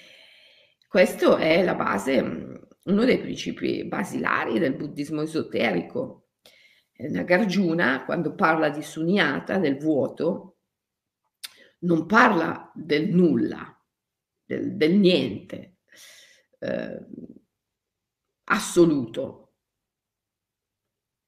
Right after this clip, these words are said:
Parla di un vuoto che pur tuttavia diviene. Questa, questa è davvero difficile per la mente comune.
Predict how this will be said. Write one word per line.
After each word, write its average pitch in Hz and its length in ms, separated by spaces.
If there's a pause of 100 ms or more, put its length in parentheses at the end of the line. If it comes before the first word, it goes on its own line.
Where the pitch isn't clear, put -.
(180)
Parla 220 880 (540)
di 160 200
un 180 160
vuoto - 920
che - 140
pur 294 300
tuttavia 262 540
diviene. 160 840 (1600)
Questa, - 720 (340)
questa - 320
è 285 40
davvero 139 720 (200)
difficile 170 760
per 175 180
la 160 120
mente 156 580
comune. 143 760